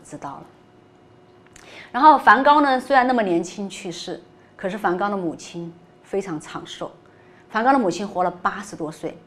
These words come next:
然后最后在他八十多岁的时候，他亲眼看到梵高的画作被收藏进卢浮宫。我们知道啊，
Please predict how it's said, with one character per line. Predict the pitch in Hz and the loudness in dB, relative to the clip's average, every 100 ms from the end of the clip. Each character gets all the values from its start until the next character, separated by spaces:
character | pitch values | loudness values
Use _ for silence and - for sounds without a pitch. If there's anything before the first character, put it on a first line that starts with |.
| - - - - | -20 -20 -20 -12
然 | 202 | -4
后 | 247 | 2
最 | 285 | 4
后 | |
在 | 254 | 4
他 | 247 | 2
八 | 240 247 | 2 0
十 | 254 208 | -2 -2
多 | 196 | -2
岁 | 208 190 | 0 -2
的 | |
时 | 156 | -2
候， | 139 165 - - - | -8 -10 -10 -12 -20
他 | - 269 | -8 -8
亲 | - 339 | 2 4
眼 | 359 277 | 6 2
看 | - 214 | -2 2
到 | 190 | 2
梵 | 190 170 165 | 2 -2 -2
高 | 190 196 196 | 0 2 2
的 | 185 139 - - - | -2 -2 -8 -20 -18
画 | - 196 | -4 -2
作 | 170 196 - - - | -2 -4 -4 -8 -4
被 | 202 | -4
收 | - 220 208 | -2 -4 -4
藏 | - 160 | -6 -10
进 | 170 170 | -8 -8
卢 | 165 160 | -6 -8
浮 | - 156 | -10 -12
宫。 | 156 151 - - _ _ - - _ - _ _ - - | -10 -10 -10 -20 _ _ -20 -20 _ -20 _ _ -20 -8
我 | 214 | -2
们 | 233 | 0
知 | 254 | 2
道 | 269 | 6
啊， | 233 190 180 | 8 8 6